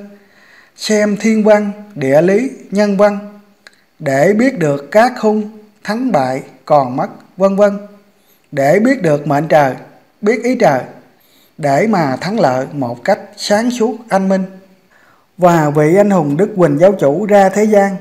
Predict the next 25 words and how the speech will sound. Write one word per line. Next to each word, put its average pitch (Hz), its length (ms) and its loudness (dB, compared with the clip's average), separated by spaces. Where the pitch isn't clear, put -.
dồn 160 360 2
hết 196 280 0
tất 240 240 -2
cả 139 300 -2
cho 202 120 4
việc 147 380 -2
những 151 260 -2
lời, 139 280 0
những 147 240 -4
câu 190 200 2
nói 190 280 -2
chân 196 200 2
lý, 220 220 0
để 147 300 0
ngày 165 280 0
sau 190 320 0
che 185 280 4
chở 156 340 2
hộ 147 200 -2
độ. 139 320 0
Tức 247 200 -4
là 139 320 0
ra 196 300 4
thế 202 180 2
gian, 196 340 4